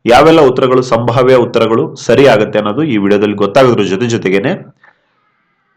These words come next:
ಈ ಒಂದು ವಿಲೇಜ್ ಅಡ್ಮಿನಿಸ್ಟ್ರೇಟಿವ್ ಆಫೀಸರ್ ಹುದ್ದೆಗಳಾಗಿರ್ಬೋದು ಅಥವಾ ಇನ್ನ ಉಳಿದಂತಹ ಎಲ್ಲ ನೇಮಕಾತಿ ಪರೀಕ್ಷೆಗಳಿಗೆ ಯಾರೆಲ್ಲ ತಯಾರಿಯನ್ನ ನಡೆಸ್ತಾ ಇದ್ದೀರಾ, ಅಂತಹ ಅಭ್ಯರ್ಥಿಗಳಿಗೂ,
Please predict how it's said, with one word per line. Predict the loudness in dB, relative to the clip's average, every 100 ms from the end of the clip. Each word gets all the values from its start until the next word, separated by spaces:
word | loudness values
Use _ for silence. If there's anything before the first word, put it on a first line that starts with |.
| -2
ಈ | 4
ಒಂದು | 4 4 4
ವಿಲೇಜ್ | 4 4 4
ಅಡ್ಮಿನಿಸ್ಟ್ರೇಟಿವ್ | 2 -2 0 2 2
ಆಫೀಸರ್ | 2 0 -4 -2
ಹುದ್ದೆಗಳಾಗಿರ್ಬೋದು | -2 0 2 2 2 0 -2 -2 -2
ಅಥವಾ | 0 2 0
ಇನ್ನ | 0 0
ಉಳಿದಂತಹ | 2 2 0 -2 -2 0 0
ಎಲ್ಲ | 2 2
ನೇಮಕಾತಿ | 2 -2 -2 -2
ಪರೀಕ್ಷೆಗಳಿಗೆ | -2 -4 -2 -4 -2 0
ಯಾರೆಲ್ಲ | 0 2 0 0
ತಯಾರಿಯನ್ನ | -2 0 2 2 0 -4
ನಡೆಸ್ತಾ | -6 -4 -2
ಇದ್ದೀರಾ, | 0 0
ಅಂತಹ | -2 -4 0 0
ಅಭ್ಯರ್ಥಿಗಳಿಗೂ, | 0 -2 -2 -2 0 0 -2 -4